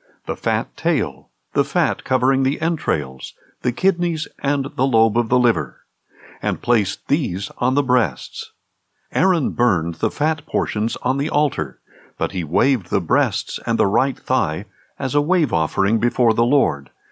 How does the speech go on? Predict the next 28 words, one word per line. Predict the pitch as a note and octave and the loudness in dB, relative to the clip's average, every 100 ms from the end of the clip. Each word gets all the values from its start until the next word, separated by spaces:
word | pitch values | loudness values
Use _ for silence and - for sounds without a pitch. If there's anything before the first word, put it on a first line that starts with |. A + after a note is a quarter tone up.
| _ | _
as | - C3 - | -4 -4 -2
Moses | B2 B2 - F2 - - | 0 2 0 -6 -6 -4
had | A2 - | -4 0
commanded. | C3+ C3 G2+ C#2+ - _ _ _ _ _ _ _ _ - | 2 2 2 -2 -16 _ _ _ _ _ _ _ _ -4
Aaron | F3+ G#3+ F3 | 0 2 2
lifted | D3+ D#3+ D3 B2 | 0 2 0 0
up | C3 C3+ | -2 0
his | A#2+ - | 0 -2
hands | - A#2+ G2 E2 | 0 0 0 -4
toward | - B2 A2 | -2 0 2
the | G2 | -2
people | - C#3 C#3 B2 - _ - | -4 -2 0 0 -4 _ -6
and | C#3+ B2 | -2 0
blessed | A#2+ A2 - - | 0 -2 -4 -6
them. | D2 B1 _ _ _ _ _ _ _ | -6 -6 _ _ _ _ _ _ _
And | - G2 | -6 -2
having | A#2 A2+ G#2 | 0 0 0
made | F2+ C#3 E3+ | 0 0 0
the | C3+ | -2
sin | - D3+ D#3 | 0 0 0
offering, | C3+ F#2 D#2 D#2+ E2+ A#2+ A#2 | 0 0 0 -2 -4 -6 -6
the | - | -4
burnt | G2 A2+ E3+ - | 0 0 0 0
offering, | G#2+ G2+ A2 G#2+ F#2+ - - | -2 0 0 0 -4 -12 -8
and | A#2+ A#2 | -2 0
the | A2+ | 0
peace | A2+ - F#3+ - | -2 -4 -4 -2
offering, | D#2+ D2 E2+ E2+ D#2+ | -4 -2 -2 -2 -6